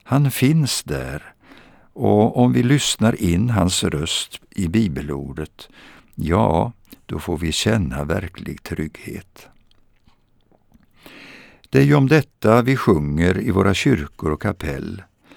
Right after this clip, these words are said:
Om alla ändå visste vilken lyftande känsla det är att få ta del i en mäktig församlingssång. Den rika sångskatt vi har,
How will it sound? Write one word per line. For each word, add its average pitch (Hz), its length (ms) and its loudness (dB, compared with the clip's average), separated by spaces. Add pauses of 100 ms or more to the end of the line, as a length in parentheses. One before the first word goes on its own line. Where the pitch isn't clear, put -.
(720)
Om 160 340 4
alla 113 440 4
ändå 110 380 2
visste 78 680 -4
vilken 85 600 0
lyftande 85 680 0
känsla - 640 0
det 90 120 2
är 73 280 -4 (400)
att - 220 -2
få 135 160 2
ta 131 220 0
del 85 600 2
i 90 160 -2
en 82 220 2
mäktig 98 560 -2
församlingssång. 82 1040 -4 (1080)
Den 120 280 6
rika 113 460 2
sångskatt 85 920 0
vi 90 200 0
har, 95 480 0